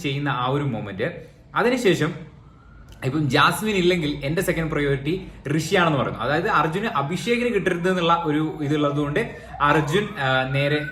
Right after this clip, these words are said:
എൻ്റെ സെക്കൻഡ് പ്രയോറിറ്റി ഋഷിയാണ്, എനിക്ക് കിട്ടിയില്ലെങ്കിൽ ഋഷിക്ക് കിട്ടരുതെന്ന് പറയുന്നു. അങ്ങനെ ഋഷിക്ക് ഈ ticket to finale കിട്ടുന്നു. പക്ഷേ ഇവിടെ ജാസ്മിനും അർജുനും ഒക്കെ ചെയ്തൊരു വേറൊരു ഗെയിം എന്തെന്ന് വെച്ച് കഴിഞ്ഞാൽ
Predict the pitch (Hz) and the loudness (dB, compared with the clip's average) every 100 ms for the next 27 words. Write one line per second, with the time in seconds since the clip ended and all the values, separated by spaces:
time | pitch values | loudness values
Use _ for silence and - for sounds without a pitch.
0 | 151 151 165 151 147 143 139 143 131 123 | -4 -2 0 -2 -2 0 0 0 -2 -2
1 | 131 127 143 147 135 131 131 175 135 - | -2 -2 -4 -4 -4 -4 -4 -4 -6 -6
2 | 143 120 117 120 113 180 185 190 170 160 | -6 -2 -2 -2 -2 -4 -2 0 0 -2
3 | 190 180 170 151 151 147 143 135 131 110 | -2 0 0 0 -2 -2 -2 -2 -2 -4
4 | 95 - - - - 180 220 214 208 202 | -8 -12 -18 -16 -2 0 2 2 2 4
5 | 180 185 190 220 226 208 175 185 196 185 | 6 6 2 -2 -2 0 0 -2 -2 -2
6 | 185 180 190 156 139 156 185 190 151 143 | 0 0 -2 -2 0 2 0 -2 -2 0
7 | 147 151 135 - - 143 165 202 185 139 | 0 0 -4 -6 -6 -2 0 0 -2 -4
8 | 117 123 | -4 -4